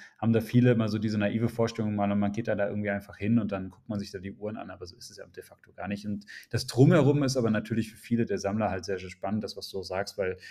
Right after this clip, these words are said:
äh, gerade in Genf selbst, dann gibt's ja abends halt ohne Ende Events von den ganzen Marken und die sind natürlich dann oftmals auch für das Publikum offen oder wenn man da irgendwie den einen oder anderen kennt, kommt man damit rein, das ist immer ganz cool. Also,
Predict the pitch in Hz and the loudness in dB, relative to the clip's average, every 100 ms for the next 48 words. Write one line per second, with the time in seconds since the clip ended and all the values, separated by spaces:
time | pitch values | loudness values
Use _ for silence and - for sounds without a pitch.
0 | - _ 104 - 101 101 98 101 - 101 | -20 _ -20 -2 0 2 2 0 2 2
1 | 104 - 95 95 95 98 76 78 87 92 | 2 -4 -6 -6 -8 -12 -14 -14 -14 -16
2 | - - 92 104 - 101 104 107 104 104 | -12 -6 -2 -2 -2 -6 -4 -4 -4 -6
3 | 104 104 98 104 - 107 104 104 101 90 | -6 -6 -6 -6 -4 -4 -4 -4 -8 -6
4 | 104 - 101 101 107 107 110 110 104 101 | -8 -8 -12 -4 -2 -2 -4 -10 -10 -10
5 | 101 107 101 104 104 98 - 127 113 110 | -14 -14 -14 -16 -16 -16 -10 -8 -8 -8
6 | 104 104 107 98 95 101 104 - 101 101 | -6 -6 -6 -4 -4 -2 -4 -4 -8 -6
7 | 101 - - - 104 85 92 104 98 98 | -8 -8 -20 -16 -14 -8 -6 -4 -4 -4
8 | 98 - 104 104 104 101 98 95 - - | -6 -4 -4 -4 -8 -8 -8 -8 -8 -6
9 | 104 95 95 90 90 - - 95 117 127 | -4 -6 -10 -8 -8 -8 -12 -6 2 4